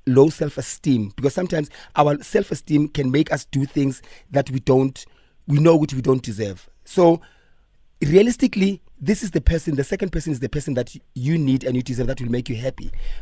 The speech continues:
But your heart as well, you, considering your child and considering the other people,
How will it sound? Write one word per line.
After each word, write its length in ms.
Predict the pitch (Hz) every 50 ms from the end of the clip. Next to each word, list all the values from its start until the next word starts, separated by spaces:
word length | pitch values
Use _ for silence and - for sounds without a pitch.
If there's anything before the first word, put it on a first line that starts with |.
| - -
But 180 | - 135 120
your 180 | 131 139 139 131
heart 320 | 135 135 180 180 180 -
as 160 | - 139 110 131
well, 140 | 139 135
you, 220 | 135 127 120 - - -
considering 480 | - 147 143 - - 180 160 156 135
your 100 | 123 117
child 420 | - - 170 175 170 165 170 151 - - - _ _
and 140 | 131 131 127
considering 380 | - 135 127 - 160 147 135
the 100 | 127 -
other 160 | 139 143 139 127
people, 360 | - 143 139 - 139 139